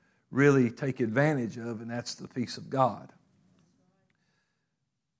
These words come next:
That peace is, is priceless. It can't be done without. Many times we think about, uh, the things we get by serving God and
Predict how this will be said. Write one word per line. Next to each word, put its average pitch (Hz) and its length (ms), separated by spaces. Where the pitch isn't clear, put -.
That 135 200
peace 151 400
is, 113 400
is - 380
priceless. - 960
It 127 220
can't 131 340
be 123 260
done 127 420
without. 113 540
Many 180 240
times 139 360
we 131 140
think 147 320
about, 120 640
uh, 131 100
the 117 460
things 131 300
we 123 140
get 117 480
by 123 220
serving 127 560
God 120 400
and 110 240